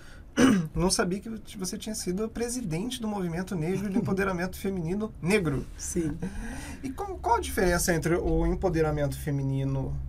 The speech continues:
Speaker 1: branco e o empoderamento feminino negro?
Speaker 2: Bom, eu vou falar do meu, né? <laughs> Eu vou falar do meu. É,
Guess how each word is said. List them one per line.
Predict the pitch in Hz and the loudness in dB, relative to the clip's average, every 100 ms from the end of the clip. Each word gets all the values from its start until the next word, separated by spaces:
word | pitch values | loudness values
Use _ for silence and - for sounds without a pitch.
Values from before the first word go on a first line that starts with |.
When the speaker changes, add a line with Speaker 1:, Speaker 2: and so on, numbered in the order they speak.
| - | -2
Speaker 1:
branco | 151 160 170 226 - - - - - - | 4 4 4 2 -6 -6 -6 -6 -6 -2
e | 170 | -2
o | |
empoderamento | 185 180 160 156 156 156 | -2 -2 -2 0 -2 -4
feminino | 165 151 160 170 | -4 -2 -4 -2
negro? | 143 151 143 135 - - - - - - - - - - - - - - - - - | 8 10 10 6 0 -8 -12 -16 -18 -18 -18 -18 -16 -16 -18 -18 -20 -18 -18 -16 -10
Speaker 2:
Bom, | 165 156 147 | -4 -2 0
eu | 139 | 0
vou | 160 | 0
falar | - 180 175 | 4 6 6
do | 165 208 | 6 6
meu, | 294 240 196 196 190 | 10 12 12 12 12
né? | 185 | 12
<laughs> | 240 - 359 440 440 415 415 311 285 370 - - - - - - 180 - - - 247 247 233 - 277 - - 427 | 12 12 12 12 12 12 12 12 12 12 12 10 10 8 8 8 8 8 4 8 12 12 12 10 8 6 4 8
Eu | 240 | 12
vou | 247 | 12
falar | 233 233 233 233 | 12 12 12 12
do | 254 320 | 12 12
meu. | 294 220 196 196 - - - - | 12 12 10 4 -4 -8 -10 -6
É, | 349 202 208 202 196 190 185 180 175 | 4 8 8 10 10 10 8 6 2